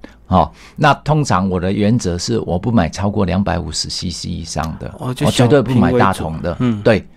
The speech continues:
Speaker 1: 那我也不买金属材质装的，这些都会，都会有催化的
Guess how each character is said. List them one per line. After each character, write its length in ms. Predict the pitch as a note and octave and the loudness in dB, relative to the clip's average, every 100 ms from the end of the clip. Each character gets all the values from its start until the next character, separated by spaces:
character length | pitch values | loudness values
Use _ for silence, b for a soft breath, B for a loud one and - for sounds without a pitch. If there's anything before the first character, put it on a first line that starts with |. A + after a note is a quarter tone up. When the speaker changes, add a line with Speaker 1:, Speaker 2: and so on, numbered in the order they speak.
| b | b
Speaker 1:
那 220 | D3+ D3+ | 2 2
我 140 | - C#3+ | 4 4
也 80 | F#3+ | 4
不 120 | C3+ | 2
买 280 | A#2+ F2 b b _ | 0 0 b b _
金 220 | - D3+ | 2 4
属 260 | C3+ G2 E2 - - - | 4 -2 -8 -12 -20 -12
材 280 | - G2 G2+ | -6 0 0
质 260 | G2+ F2 | 0 -6
装 360 | E2+ G#2+ F2 F2 | -4 -2 -2 -2
的， 180 | D#2+ - _ _ | -6 -10 _ _
这 140 | D#3 | 2
些 220 | C3+ C3 A#2+ | 6 6 6
都 120 | A#2+ | 4
会， 220 | B2 G2+ | 4 2
都 180 | - B2 | 2 2
会 160 | B2+ A2+ | 4 2
有 120 | C#2+ | 0
催 220 | - A2 | -4 -2
化 200 | G#2 G2 | 2 2
的 200 | F#2 F2 | 0 -4